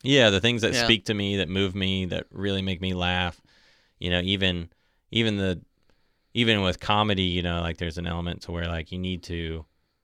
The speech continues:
Speaker 1: the best comedy, in my opinion, is the comedy that, like, hits on, like,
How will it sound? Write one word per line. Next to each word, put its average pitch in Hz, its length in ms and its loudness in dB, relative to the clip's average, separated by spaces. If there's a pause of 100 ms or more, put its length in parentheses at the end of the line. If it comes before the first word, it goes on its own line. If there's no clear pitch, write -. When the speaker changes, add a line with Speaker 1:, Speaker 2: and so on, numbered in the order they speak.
(840)
Speaker 1:
the 101 80 -8
best 120 260 4
comedy, 101 300 2
in 90 80 0
my 90 200 2
opinion, 87 480 -4
is 82 160 -6
the 85 80 -8
comedy 85 420 -4
that, 85 160 -4
like, 85 160 -6
hits - 440 -2
on, 87 180 -6
like, 82 200 -8